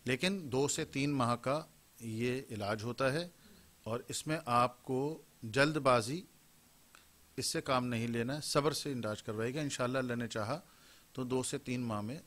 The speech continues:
मामला बिल्कुल सेट हो जाएगा। अगले सवाल की जानिब चलते हैं।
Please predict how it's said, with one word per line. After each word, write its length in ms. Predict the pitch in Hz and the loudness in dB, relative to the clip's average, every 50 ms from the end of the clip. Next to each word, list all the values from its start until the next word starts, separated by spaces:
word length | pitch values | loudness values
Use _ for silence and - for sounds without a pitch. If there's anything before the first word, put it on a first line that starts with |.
| - | -10
मामला 400 | 120 110 113 110 107 107 107 127 143 139 | -6 -4 -4 -4 -4 -4 -6 -8 -10 -6
बिल्कुल 280 | 117 117 117 113 127 117 | -4 -4 -4 -4 -6 -6
सेट 240 | - - 101 - 95 | -6 -8 -8 -8 -8
हो 80 | 87 | -8
जाएगा। 360 | 78 73 71 67 69 71 73 - - - - - - - - - - - - - - - - - - - - - - - - - - - - - - | -8 -8 -10 -12 -14 -16 -18 -18 -20 -20 -20 -20 -20 -20 -20 -20 -20 -20 -20 -20 -20 -20 -20 -20 -18 -18 -18 -16 -18 -18 -18 -18 -20 -20 -12 -10 -6
अगले 200 | 107 113 123 120 | -4 -4 -4 -2
सवाल 280 | - 131 120 123 123 | -2 0 0 0 0
की 100 | 120 127 | 0 -2
जानिब 220 | 123 127 127 131 127 | -2 0 -2 -2 -4
चलते 260 | - 131 120 123 143 | -4 -6 -6 -4 -4
हैं। 180 | 147 165 190 | -4 -4 -6